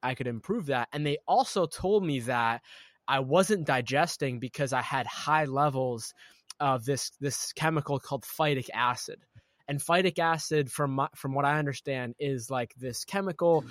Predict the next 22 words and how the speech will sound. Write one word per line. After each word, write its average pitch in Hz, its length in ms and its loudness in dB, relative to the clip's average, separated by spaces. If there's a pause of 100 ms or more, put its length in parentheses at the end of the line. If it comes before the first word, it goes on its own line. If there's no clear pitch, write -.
(320)
that's - 340 0
naturally 156 640 2
found 143 380 0
in 135 60 -2
a 127 100 -4
lot 131 260 0
of, 123 260 -2
um, 113 420 -2 (360)
nuts, 147 520 0 (240)
seeds, 156 920 -2
uh, 131 220 0
grains, 139 640 -2
things 151 280 -2
along 135 340 -2
those 131 200 -2
lines. 123 540 -2
And 139 120 -8
for 147 120 -6
some 185 320 -4
kind 170 320 -4
of - 100 -12
people, 131 600 -4